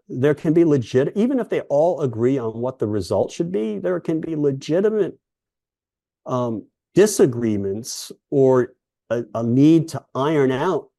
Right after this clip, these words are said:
possible differences, uh, because you have to be very careful when you're writing a judicial opinion, because there are all sorts, every sentence that you write can have unforeseen consequences. E-, every time you explain your reasoning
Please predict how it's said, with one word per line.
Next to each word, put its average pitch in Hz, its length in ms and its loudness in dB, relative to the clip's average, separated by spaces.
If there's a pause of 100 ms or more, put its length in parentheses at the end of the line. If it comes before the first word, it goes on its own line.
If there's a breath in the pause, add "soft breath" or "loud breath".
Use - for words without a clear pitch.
(460)
possible 120 800 -2 (600)
differences, 101 680 -2 (300)
uh, 131 120 -6
because 151 220 -4
you 175 120 -2
have 226 160 2
to 240 40 -2
be 220 60 2
very 120 340 0
careful 214 460 -4
when 92 100 -6
you're 90 120 -6
writing 90 280 -4
a 87 60 -10
judicial 87 320 -10
opinion, 78 260 -12
because 110 300 -6
there 127 200 0
are 123 40 0
all 156 300 2
sorts, 170 340 -2
every 226 340 -4
sentence 185 580 -6
that - 200 -8
you 143 140 2
write 98 480 -6 (640)
can 131 120 0
have 131 240 0
unforeseen 120 880 -4
consequences. - 920 -6 (360)
E-, 107 140 -4
every 131 220 -4
time 165 280 -2
you 143 120 0
explain 143 560 0
your 117 180 0
reasoning 117 720 -2